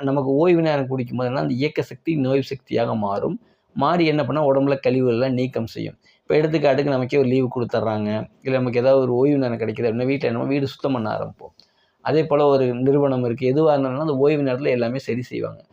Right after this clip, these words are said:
ஓய்வு இல்லாத நேரத்துல என்ன பண்ணுவாங்கன்னா, முக்கியமான வேலைகளை ஈடுபடுவாங்க. அதே போல நம்ம எப்ப எப்பெல்லாம் மன-, நம்ம உடம்பு ஓய்வுக்கு வருமோ, அது உடம்பு சுத்தம் பண்ண ஆரம்பிக்கும். அப்ப என்ன, பல சிந்தனைகள் வரும்.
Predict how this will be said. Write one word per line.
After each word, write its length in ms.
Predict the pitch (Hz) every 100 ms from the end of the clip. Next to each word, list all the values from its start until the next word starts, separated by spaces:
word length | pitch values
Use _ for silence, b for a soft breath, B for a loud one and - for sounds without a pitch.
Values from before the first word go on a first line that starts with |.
| b b -
ஓய்வு 280 | 165 190 175
இல்லாத 240 | 165 165
நேரத்துல 280 | 156 147 139
என்ன 100 | 135
பண்ணுவாங்கன்னா, 380 | 131 123 127 165
முக்கியமான 380 | 143 - 143 147
வேலைகளை 360 | 135 123 120 113
ஈடுபடுவாங்க. 540 | 110 110 107 107 113 120
அதே 200 | 143 131 147
போல 160 | 151
நம்ம 160 | 147 135
எப்ப 280 | 127 - 165
எப்பெல்லாம் 360 | 143 143 143
மன-, 260 | 127 135 139
நம்ம 180 | 123 117
உடம்பு 260 | 123 143 135
ஓய்வுக்கு 360 | 127 127 127
வருமோ, 200 | 113 117
அது 100 | 160
உடம்பு 240 | 131 139 139
சுத்தம் 260 | - 135
பண்ண 140 | 123 110
ஆரம்பிக்கும். 480 | 107 101 - 120 131 b b b
அப்ப 100 | - 156
என்ன, 140 | 170
பல 240 | - 139 143
சிந்தனைகள் 520 | 147 160 160 147 120
வரும். 260 | 113 110